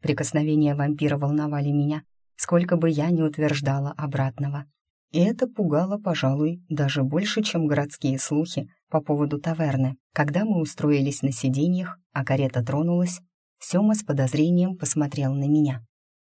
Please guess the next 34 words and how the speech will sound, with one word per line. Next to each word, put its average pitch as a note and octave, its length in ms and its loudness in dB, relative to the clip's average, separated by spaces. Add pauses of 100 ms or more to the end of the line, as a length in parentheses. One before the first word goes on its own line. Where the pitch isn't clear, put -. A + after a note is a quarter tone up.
(140)
«Ты C#3 240 0
чего D3+ 500 0
такая C3+ 500 -2
хмурая? B2 720 -2 (260)
Из-за D3 360 2
тех D3 220 -2
бродяг, C#3 640 -2 (180)
что - 240 0
привязались D3 640 0
к - 80 -6
нам C#3 280 0
возле D3 320 0
лавки?» A2+ 520 -4 (400)
«Можно A#3 640 0
и G3+ 160 -2
так A#2 260 -2
сказать», C3+ 560 -4 (360)
уклончиво D3+ 580 0
ответила C#3+ 480 -4
я C#3 240 -4 (460)
и E3+ 80 2
отвернулась D#3+ 640 0
к - 80 -8
окну. D3 380 0 (640)
«Пожалуй, F#3 600 2
я F3 200 0
пока F#3+ 280 -4
не F3 160 2
готова D3 400 -2
говорить D3+ 440 0
об D3+ 140 0
этом C#3 240 -2
с - 60 -8
Сёмой». C3+ 460 -2